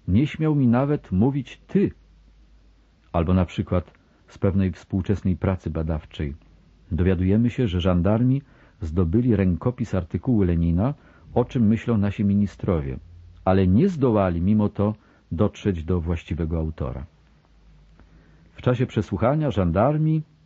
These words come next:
jak tego można było oczekiwać, dowiedzieli się od Waniejewa, studenta, niewiele.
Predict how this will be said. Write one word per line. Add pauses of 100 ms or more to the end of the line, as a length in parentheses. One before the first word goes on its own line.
(100)
jak
tego
można
było
oczekiwać, (460)
dowiedzieli
się
od
Waniejewa,
studenta,
niewiele.